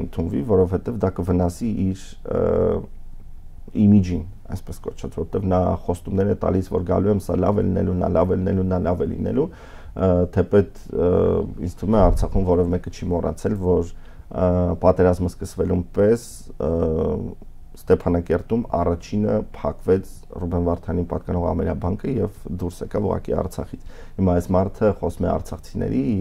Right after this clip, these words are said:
Արցախի պաշտպանության և այլնի վերաբերյալ, ը, զուտ այս տրամաբանության մեջ է, նմանատիպ օրենքի,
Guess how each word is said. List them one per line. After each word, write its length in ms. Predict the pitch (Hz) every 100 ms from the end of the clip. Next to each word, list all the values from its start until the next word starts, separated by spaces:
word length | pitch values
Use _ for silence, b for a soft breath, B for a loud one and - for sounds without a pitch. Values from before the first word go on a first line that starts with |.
| 92
Արցախի 520 | 87 90 - - 101 98 90
պաշտպանության 640 | - - - - 104 -
և 140 | 98 87
այլնի 200 | 90 92
վերաբերյալ, 500 | 92 87 90 98 160
ը, 580 | - - - - - 98 98 98
զուտ 160 | 117 -
այս 180 | 117 98 -
տրամաբանության 760 | 90 87 87 90 87 - 123 127
մեջ 240 | - -
է, 320 | - - 90 87
նմանատիպ 460 | 92 90 90 95 78
օրենքի, 500 | 87 90 87 -